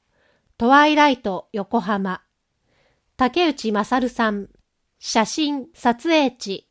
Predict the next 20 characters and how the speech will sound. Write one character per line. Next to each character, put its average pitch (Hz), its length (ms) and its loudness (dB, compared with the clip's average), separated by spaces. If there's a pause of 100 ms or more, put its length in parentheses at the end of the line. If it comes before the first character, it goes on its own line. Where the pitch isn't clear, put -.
(360)
滝 247 280 -2
野 330 160 2
川、 208 480 0
万 254 260 2
代 277 220 2
橋。 214 80 0 (1800)
夕 269 240 0
方 302 240 -2
の 269 140 -4
川。 220 360 0 (800)
川 269 220 6
に 302 160 4
突 - 140 -14
き 311 100 -4
出 294 140 2
し - 80 -12
た 247 120 0
桟 240 220 0 (280)
橋 220 40 -2
に 208 240 -4